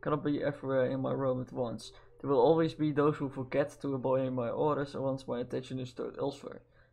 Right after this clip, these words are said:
This is where my daughter-in-law, Elizabetha, could come in, who has been faithfully enforcing my decrees in court. Could she serve as my right-hand, uh, woman and take a more active role in administering my role?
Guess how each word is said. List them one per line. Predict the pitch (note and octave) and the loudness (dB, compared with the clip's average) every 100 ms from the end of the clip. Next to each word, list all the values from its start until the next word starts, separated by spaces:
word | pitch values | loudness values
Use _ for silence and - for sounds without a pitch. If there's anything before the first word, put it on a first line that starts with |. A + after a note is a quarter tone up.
| _ | _
This | D#3 D#3+ | -6 -6
is | C#3+ | 2
where | D#3 D3+ | 4 6
my | C#3 | 4
daughter-in-law, | C3+ C3+ A2+ G#2 A2+ A#2 C2+ | 4 2 2 2 2 2 2
Elizabetha, | B2 A#2+ A#2+ B2+ A#2+ A#2+ - C2+ - - - _ | -2 -4 -4 -6 -4 -4 -4 -4 -6 -12 -20 _
could | - D3 - | -6 -4 0
come | C#3+ A2+ | 0 0
in, | B2+ A#2+ - - _ _ | -4 -6 -10 -20 _ _
who | C#3 | -4
has | C#3 - - _ C3+ | -4 -4 -18 _ -6
been | C3+ C3+ C3 | -2 -2 0
faithfully | D#3+ D#3+ D#3+ D3 C3 | 2 0 0 -2 0
enforcing | C3+ C#3+ C#3+ | 0 -2 0
my | C3 C3 | -2 -2
decrees | B2 D#3 D3 C#3+ | -4 -2 0 0
in | B2+ | -4
court. | - C3 B2+ - - _ - | -2 -2 -2 -6 -20 _ -14
Could | D#3 | -6
she | E3+ D#3 | -4 -4
serve | C3+ - D#3 D3 | -4 2 2 0
as | C3 | -4
my | C3 | -2
right-hand, | C3+ C#3 C3+ C3 C3 - - C3+ | 2 2 0 -4 -6 -12 -12 -6
uh, | C3 | -4
woman | B2+ C#3 C#3+ C3+ - - _ _ _ | -4 -4 -2 -4 -10 -20 _ _ _
and | B2+ B2+ | -2 0
take | C3+ C#3+ | 0 0
a | C#3 | 0
more | C3 A2+ A#2 | 2 4 4
active | C#3 B2 | 0 -2
role | C3+ C#3 B2+ | 2 4 4
in | F#2+ | 2
administering | A2+ C3 - C#3 B2 F#2 A2 | -2 -2 -2 0 0 0 0
my | A#2 | 0
role? | B2 D3 D3 | 2 2 0